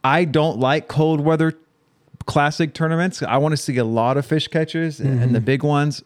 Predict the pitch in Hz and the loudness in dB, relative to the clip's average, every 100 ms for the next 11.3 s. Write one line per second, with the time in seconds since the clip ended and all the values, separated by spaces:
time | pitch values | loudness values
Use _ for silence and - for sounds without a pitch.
0 | 113 117 113 104 110 160 151 - - - | -2 0 0 0 2 2 2 -2 -18 -10
1 | - 185 185 202 175 160 180 - 139 117 | 0 0 4 2 4 2 2 0 -2 -2
2 | 127 143 175 196 151 170 - 170 170 123 | -2 2 4 4 4 2 0 0 0 0
3 | 143 131 113 139 143 - 151 135 135 135 | 0 0 0 0 -2 2 2 4 4 2
4 | 135 - - 120 123 135 127 131 123 123 | 0 -4 -4 -2 2 2 2 2 2 0
5 | - 127 120 - - - 117 123 123 135 | 0 0 0 -2 -10 -10 -6 -2 0 0
6 | - 135 117 135 139 139 143 139 143 139 | 0 0 2 2 2 0 0 0 -2 -2
7 | 127 - - 110 117 110 135 131 139 117 | -4 -16 -8 -2 0 2 2 0 -2 -2
8 | 120 104 135 135 143 131 123 - - - | -2 0 0 2 2 0 -2 -8 -6 -2
9 | 110 113 113 _ - 185 196 175 160 143 | 2 2 0 _ 0 0 2 2 2 2
10 | 151 147 135 135 135 127 123 107 113 135 | 0 0 -2 0 2 2 0 -2 -2 -2
11 | - 113 110 | 0 0 0